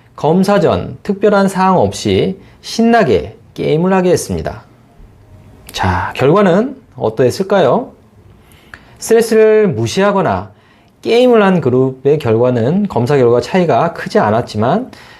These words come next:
사고방식의 중재, 즉 스트레스의 장점에 대해 생각한 그룹에서는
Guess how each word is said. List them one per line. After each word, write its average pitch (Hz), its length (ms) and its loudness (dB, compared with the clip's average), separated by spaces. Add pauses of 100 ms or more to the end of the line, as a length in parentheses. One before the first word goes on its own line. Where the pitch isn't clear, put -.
(260)
사고방식의 208 800 0
중재, 123 460 -2 (120)
즉 147 320 -6 (220)
스트레스의 180 520 0
장점에 139 460 0
대해 110 300 2
생각한 165 400 -2
그룹에서는 110 720 -2